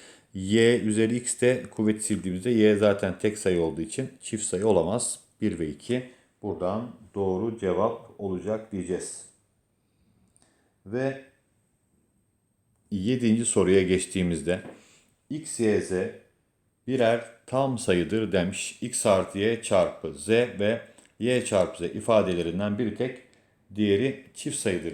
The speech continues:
dedikten sonra hangileri her zaman çift sayıdır diyor. Burada ifadeleri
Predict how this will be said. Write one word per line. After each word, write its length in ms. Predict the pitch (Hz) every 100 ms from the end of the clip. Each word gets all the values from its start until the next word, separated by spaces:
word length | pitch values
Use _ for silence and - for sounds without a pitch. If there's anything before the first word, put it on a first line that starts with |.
| -
dedikten 460 | 123 104 - 90 85
sonra 260 | - 101
hangileri 600 | 101 - 143 123 85 80
her 220 | 85 117
zaman 260 | 92 107 120
çift 200 | - 107
sayıdır 380 | - 80 113 92
diyor. 200 | 85 92 - - - - - _ -
Burada 460 | 147 139 135 - - _ _ _ _ _ _ _ _ _ _ _ _ _ _
ifadeleri 880 | 117 104 117 117 117 113 120 131 -